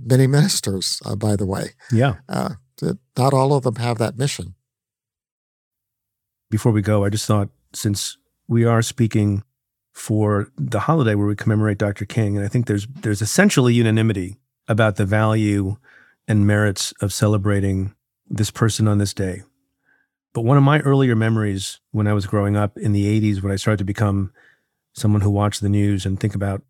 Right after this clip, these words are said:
Speaker 2: current affairs, you want, <laughs> you want to remind people how tough a battle that was, and how, as recently as the eighties, there were lots of people who did not think this person should be honored with a holiday?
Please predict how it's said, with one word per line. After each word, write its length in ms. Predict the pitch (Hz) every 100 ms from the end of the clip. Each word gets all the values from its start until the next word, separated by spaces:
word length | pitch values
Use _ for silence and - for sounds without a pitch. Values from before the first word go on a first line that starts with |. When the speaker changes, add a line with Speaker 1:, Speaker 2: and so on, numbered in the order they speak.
| _
Speaker 2:
current 200 | - 104
affairs, 460 | 95 117 107 98 - _ _ _ _ -
you 80 | 123
want, 140 | 135 -
<laughs> 100 | -
you 80 | 160
want 100 | 190
to 60 |
remind 320 | 147 127 135
people 280 | 135 139 139
how 120 | 113
tough 240 | 110 110 107
a 40 |
battle 260 | 101 113 117
that 140 | 120
was, 300 | 131 127 127
and 160 | - 98
how, 320 | 110 107 104 _ - _ _ _ _
as 180 | 117 104
recently 340 | 127 127 117
as 140 | 110 98
the 140 | 107
eighties, 560 | 107 120 101 85 85 - _ _ _ _ _ _ -
there 100 | 107
were 60 | 107
lots 260 | 110 113
of 80 | 107
people 240 | 117 110
who 60 | 101
did 160 | 104 101
not 240 | 104 101
think 140 | 107
this 100 | 98
person 280 | - 107 101
should 160 | 95 98
be 80 | 104
honored 360 | 101 110 120 - _
with 120 | 110
a 40 | 101
holiday? 400 | 104 110 120